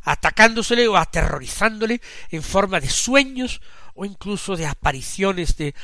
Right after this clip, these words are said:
animales que parecían querer atacarle. Él no tiene gran, eh, número de personas a quien poder consultar. Llega a tener alguna amistad con el sacristán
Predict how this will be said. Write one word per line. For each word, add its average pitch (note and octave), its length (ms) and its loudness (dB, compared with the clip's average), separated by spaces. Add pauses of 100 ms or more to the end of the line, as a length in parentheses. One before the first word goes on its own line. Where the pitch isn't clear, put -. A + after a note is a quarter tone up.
(200)
animales E3+ 720 6
que D3+ 180 0
parecían G3 680 0 (420)
querer D#3+ 580 0
atacarle. D3 760 2 (560)
Él E3+ 200 -4
no G3 120 -2
tiene A#3 500 0
gran, G#3+ 500 0 (360)
eh, G3 380 -8
número A3 320 0
de F#3 120 0
personas G#3 800 0 (340)
a C#3 100 -10
quien E3 300 -4
poder D3 440 -4
consultar. D3 800 -6 (460)
Llega E3 300 0
a E3 80 -2
tener F3 240 0
alguna E3+ 260 -2
amistad E3+ 480 4 (400)
con A#3 200 -4
el G#3+ 260 -2
sacristán - 1080 8